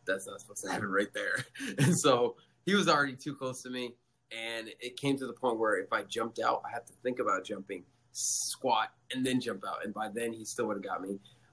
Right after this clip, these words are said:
Um, I could s-, tense up, he would've got me. I could jump, and he could clip me, and I flipped, and I chose to jump a little bit, so he did clip me. Flap in the air four or five times, land on the concrete, unconscious.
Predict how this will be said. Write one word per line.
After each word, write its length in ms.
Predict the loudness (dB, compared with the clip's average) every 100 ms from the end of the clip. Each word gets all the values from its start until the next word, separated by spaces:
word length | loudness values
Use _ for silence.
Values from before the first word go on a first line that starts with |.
| -4
Um, 300 | -2 -2 -2
I 120 | -4
could 220 | -4 -8 -6
s-, 540 | -4 -4 -4 -8 -12 0
tense 300 | 0 4 6
up, 300 | 4 2 _
he 140 | -10 -6
would've 160 | -4
got 180 | -4 -6
me. 180 | -6 -8 -10 _ -6
I 80 | -4
could 260 | -4 -8
jump, 340 | 2 2 2 -2 -4
and 120 | -4 -2
he 80 |
could 180 | -6 -12 -14 _
clip 240 | 0 2 4
me, 140 | 2
and 80 | 2
I 100 | -2 2
flipped, 420 | 4 4 2 -16 -8
and 220 | -6 -4
I 100 | -4
chose 380 | -2 0 0 0
to 240 | 0 0 -2 _ _ _ _ _
jump 300 | -2 0 2
a 40 | 2
little 260 | 4 2
bit, 220 | 0 -2
so 140 | -2 -4
he 180 | -6 -6
did 240 | -4 -4 -6
clip 260 | -6 -4 0
me. 200 | -2 -4 -14 -20 -20 _ 0
Flap 280 | 4 4 2
in 60 |
the 120 | 0 0
air 380 | 2 2 0 -4 -14 -6
four 160 | -4
or 40 | -2
five 300 | -4 -6 -2
times, 400 | 0 0 -2 -6
land 180 | -6 -6
on 80 | -8
the 60 |
concrete, 540 | -4 -4 -4 -4 -4 -2
unconscious. 720 | -4 -4 -4 -6 -6 -6 -6